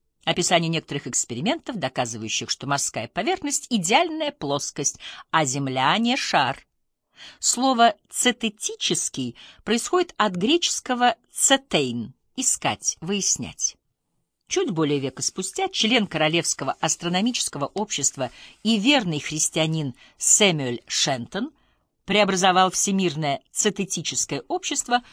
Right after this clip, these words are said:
в Международное общество сторонников теории плоского строения Земли.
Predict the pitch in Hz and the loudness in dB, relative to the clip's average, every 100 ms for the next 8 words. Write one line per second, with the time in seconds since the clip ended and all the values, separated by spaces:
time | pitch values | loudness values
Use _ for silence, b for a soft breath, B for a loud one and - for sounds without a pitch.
0 | b _ _ 180 165 220 226 156 185 170 | b _ _ -4 2 4 4 2 0 2
1 | 175 330 285 269 254 233 240 - 226 - | 0 0 0 0 0 -2 -2 -4 -4 -2
2 | 208 208 b b - - 190 180 190 240 | -2 -4 b b 0 4 6 6 4 2
3 | 339 - 196 160 160 220 - 151 123 - | 0 0 4 4 4 0 -2 -2 -2 -2
4 | - 180 - 143 120 110 110 123 151 233 | -2 -2 -2 -2 -4 -4 -4 -4 -2 -2
5 | 202 | -4